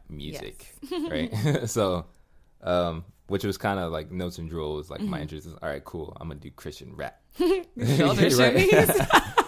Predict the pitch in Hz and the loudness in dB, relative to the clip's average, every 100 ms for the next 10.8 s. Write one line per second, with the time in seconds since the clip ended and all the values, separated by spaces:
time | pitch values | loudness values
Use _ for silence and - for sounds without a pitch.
0 | - - 110 107 95 95 - 95 - 85 | 2 2 2 2 2 -2 0 -2 -2 -2
1 | 80 - 269 - - _ - - _ 92 | -2 -2 -8 -10 -14 _ -20 -20 _ -2
2 | 101 95 92 - _ - 92 92 90 87 | 0 0 -4 -10 _ -6 0 0 0 -2
3 | 85 82 82 78 78 73 73 85 _ - | -4 -4 -4 -4 -4 -4 -6 -10 _ -6
4 | 214 78 73 71 - - - _ _ 214 | -6 -6 -6 -8 -10 -14 -16 _ _ -12
5 | 208 87 90 80 175 175 92 90 85 82 | -8 -4 -2 -2 -6 -4 -2 -2 -4 -8
6 | 82 _ _ _ _ _ _ _ - _ | -12 _ _ _ _ _ _ _ -20 _
7 | _ _ - _ 151 135 139 143 147 - | _ _ -20 _ 2 2 2 0 0 -4
8 | - 110 - 156 151 131 - - _ _ | -6 -6 -4 -6 -4 -8 -16 -20 _ _
9 | _ 95 90 98 98 90 90 - 92 87 | _ -4 -2 0 -2 -4 -8 -6 -6 -8
10 | - _ _ _ _ _ - | -14 _ _ _ _ _ -12